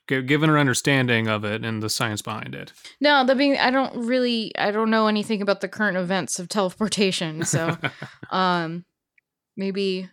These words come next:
Speaker 2: but it just, there's, there's some, uh, the level of complexity involved is astronomical. Let's just say that.
Speaker 1: Okay.
Speaker 2: Um, and it's funny 'cause he, the next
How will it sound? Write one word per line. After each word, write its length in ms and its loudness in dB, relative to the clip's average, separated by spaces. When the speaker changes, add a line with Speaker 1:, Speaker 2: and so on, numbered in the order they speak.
Speaker 2:
but 180 2
it 140 4
just, 500 0
there's, 380 2
there's 320 2
some, 640 0
uh, 140 2
the 120 0
level 400 2
of 100 -4
complexity 680 -4
involved 560 -2
is 460 -8
astronomical. 960 -6
Let's 180 -6
just 200 -6
say 160 -2
that. 240 -4
Speaker 1:
Okay. 320 0
Speaker 2:
Um, 520 0
and 340 4
it's 200 0
funny 300 2
'cause 440 0
he, 220 -4
the 220 0
next 540 -2